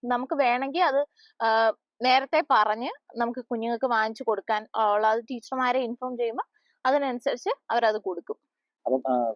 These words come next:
Speaker 2: കുറെ കൂടുതൽ കാര്യങ്ങൾ സജന പറഞ്ഞിട്ടുണ്ട്. ഇതിനകത്ത് ഞാൻ എന്താ പറയാനാ? അപ്പൊ അതായത് നമ്മള് ഇവിടെ ആണെങ്കിൽ ഇവിടെ അറിയാലോ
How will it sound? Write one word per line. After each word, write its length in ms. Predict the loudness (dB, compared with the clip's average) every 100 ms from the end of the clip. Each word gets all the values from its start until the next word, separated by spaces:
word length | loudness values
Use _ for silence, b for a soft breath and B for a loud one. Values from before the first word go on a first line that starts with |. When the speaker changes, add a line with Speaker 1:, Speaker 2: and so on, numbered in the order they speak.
| 2
Speaker 2:
കുറെ 180 | 6 6
കൂടുതൽ 400 | 6 4 6 8
കാര്യങ്ങൾ 260 | 8 6 0
സജന 260 | -2 0
പറഞ്ഞിട്ടുണ്ട്. 420 | -2 -4 -14 -6
ഇതിനകത്ത് 680 | -4 -4 2 2 2 -2 -2
ഞാൻ 140 | -4 -4
എന്താ 260 | -4 0 2
പറയാനാ? 240 | 2 0 -4
അപ്പൊ 760 | _ _ _ _ _ _ 6
അതായത് 220 | 8 8
നമ്മള് 280 | 6 2 0 -2
ഇവിടെ 220 | 2 4
ആണെങ്കിൽ 340 | 4 2 -4
ഇവിടെ 280 | -10 _ 4
അറിയാലോ 240 | 6 6